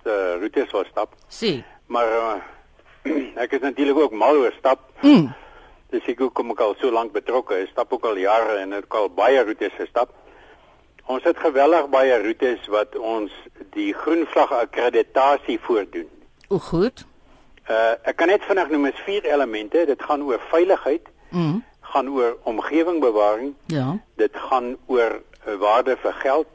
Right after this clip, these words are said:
Speaker 1: en goeie bestuur. En ons akkrediteer roetes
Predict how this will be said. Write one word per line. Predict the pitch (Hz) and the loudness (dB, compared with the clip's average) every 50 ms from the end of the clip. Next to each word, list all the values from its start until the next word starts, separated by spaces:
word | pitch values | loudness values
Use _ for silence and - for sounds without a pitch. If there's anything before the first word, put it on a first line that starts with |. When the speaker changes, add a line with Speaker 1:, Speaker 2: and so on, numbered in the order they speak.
| _ - | _ -10
Speaker 1:
en | 120 110 107 107 95 | -8 -8 -8 -8 -8
goeie | - - - - 135 135 131 127 | -8 -6 -2 -2 0 0 0 0
bestuur. | - - 131 - - - _ - 160 147 113 101 92 80 - - _ _ _ _ _ _ _ _ - - - _ _ _ _ _ _ _ _ | -2 -2 -6 -8 -10 -16 _ -10 -6 -6 -4 -4 -6 -8 -12 -16 _ _ _ _ _ _ _ _ -20 -20 -20 _ _ _ _ _ _ _ _
En | - - 120 117 135 - | -4 -4 -4 -4 -4 -2
ons | - 311 311 - 165 139 - - - - - _ _ _ _ - - - | 0 2 4 4 4 2 -2 -6 -20 -20 -20 _ _ _ _ -16 -10 -4
akkrediteer | - 139 127 - - - 139 147 135 131 127 - - 170 170 165 156 139 110 95 | -2 -2 -2 -2 -2 -2 0 0 2 0 -2 -2 -2 0 2 4 4 2 2 -2
roetes | 113 - - - 107 104 | -4 -2 0 0 0 0